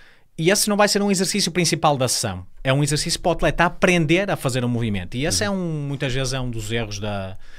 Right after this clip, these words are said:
Speaker 1: que nós assistimos no treino, que é a moda dos tre-, dos exercícios corretivos. Ou seja, o atleta vai, faz a avaliação, não domina o agachamento, ou não consegue fazer, ou to-, tem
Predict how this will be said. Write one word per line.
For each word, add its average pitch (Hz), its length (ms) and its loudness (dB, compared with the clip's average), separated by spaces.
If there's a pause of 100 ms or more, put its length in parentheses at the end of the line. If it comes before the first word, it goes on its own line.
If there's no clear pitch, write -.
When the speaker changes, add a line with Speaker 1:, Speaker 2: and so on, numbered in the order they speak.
(240)
Speaker 1:
que - 60 -8
nós 127 180 2
assistimos 120 400 -2
no 117 140 -4
treino, 95 320 -6
que 120 240 -4
é 156 220 0 (360)
a 147 60 0
moda 160 340 2
dos 151 200 -4
tre-, 160 120 -4
dos 135 140 -6
exercícios 147 400 -2
corretivos. 147 640 -6 (320)
Ou 117 80 -6
seja, 113 180 -2
o 110 40 -2
atleta 120 300 0
vai, 196 540 0 (160)
faz 143 220 2
a 151 40 6
avaliação, 156 680 0
não 156 180 -2
domina 147 260 0
o 147 80 0
agachamento, 151 600 0
ou 135 60 -4
não 139 100 -4
consegue 139 320 -6
fazer, 135 260 -4
ou 127 140 -4
to-, 139 200 -8
tem 135 520 -8